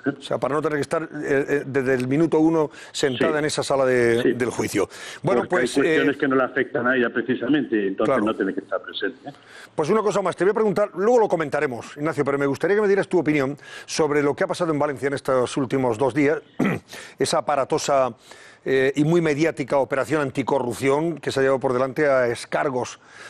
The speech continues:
Speaker 2: del Partido
Speaker 1: Pues
Speaker 2: Popular
Speaker 1: mira,
Speaker 2: en la Comunidad
Speaker 1: Anto-
Speaker 2: Valenciana, entre otros el que fue presidente de la Diputación de Valencia.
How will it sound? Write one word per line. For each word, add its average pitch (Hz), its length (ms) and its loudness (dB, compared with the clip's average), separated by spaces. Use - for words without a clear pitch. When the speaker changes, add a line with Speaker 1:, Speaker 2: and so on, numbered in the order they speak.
Speaker 2:
del 127 200 -2
Partido - 260 0
Speaker 1:
Pues 143 80 4
Speaker 2:
Popular 151 140 4
Speaker 1:
mira, 143 80 2
Speaker 2:
en - 20 0
la 139 80 0
Comunidad 147 280 0
Speaker 1:
Anto- 151 100 0
Speaker 2:
Valenciana, 151 340 -2
entre 170 300 0
otros 202 320 -2
el 160 100 -2
que 139 140 -2
fue 170 180 0
presidente 160 760 -2
de 131 160 -2
la 143 80 2
Diputación 139 480 -2
de 170 60 2
Valencia. 127 300 -2